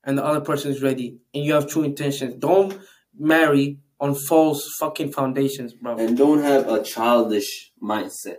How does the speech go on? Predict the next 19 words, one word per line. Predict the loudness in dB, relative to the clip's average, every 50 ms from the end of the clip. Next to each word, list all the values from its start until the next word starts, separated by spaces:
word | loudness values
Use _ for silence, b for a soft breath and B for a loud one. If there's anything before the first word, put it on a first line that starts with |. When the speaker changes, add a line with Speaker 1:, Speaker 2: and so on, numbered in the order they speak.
| -12
Speaker 2:
Like, | -10 -6 0
Speaker 1:
Don't | 2 4 4
Speaker 2:
hey, | 6 4 4 2 2
Speaker 1:
grow | 4 6 8 8 8 6 8
up. | 8
Speaker 2:
he | 8 8 8
does. | 8 4 4 4 2 0
And | 0 2
another | 4 4 4 4 2 0 0
thing | -2 -2 -2 0
that | -2 -2 0
I | 0 0
didn't | 0 0
even | 0 -2
Speaker 1:
And | 0 0
Speaker 2:
talk | 0 2 4
Speaker 1:
be | 4 6 6
Speaker 2:
about. | 6 4 6 6 6 6
Speaker 1:
honest. | 6 4 2 -2 -4